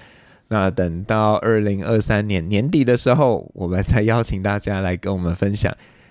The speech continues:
你今年的目标有没有达成。那我很像也应该跟大家分享我今年的目标。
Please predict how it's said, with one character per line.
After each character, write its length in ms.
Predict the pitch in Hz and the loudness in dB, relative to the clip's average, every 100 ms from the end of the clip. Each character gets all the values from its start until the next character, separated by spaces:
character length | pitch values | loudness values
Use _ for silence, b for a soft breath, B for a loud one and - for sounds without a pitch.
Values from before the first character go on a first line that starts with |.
| b | b
你 180 | - 135 | 0 0
今 260 | 135 165 180 | 2 0 2
年 160 | 147 | 0
的 120 | 143 | 0
目 180 | 147 147 | 2 2
标 320 | 131 131 139 - | 2 2 2 -4
有 240 | 117 107 | -2 0
没 160 | 85 104 | 2 2
有 160 | 117 95 | 2 0
达 260 | 76 71 | -6 -8
成。 320 | - 78 67 - 156 B B B B | -6 -8 -8 -12 -18 B B B B
那 320 | 135 131 139 | 0 2 2
我 160 | - 107 | 0 -2
很 220 | 101 95 | -2 -2
像 200 | 113 139 | 0 2
也 140 | 117 | 2
应 180 | 160 117 | 0 -2
该 140 | 113 117 | -2 0
跟 180 | 110 | -2
大 60 | 113 | 0
家 160 | 110 113 | 0 0
分 180 | 110 | -2
享 160 | 120 - | -2 -4
我 80 | - | -6
今 180 | - 98 | -8 -4
年 140 | 98 | -2
的 100 | 85 | -2
目 160 | 87 87 | -2 -2
标。 240 | - 78 | -2 -4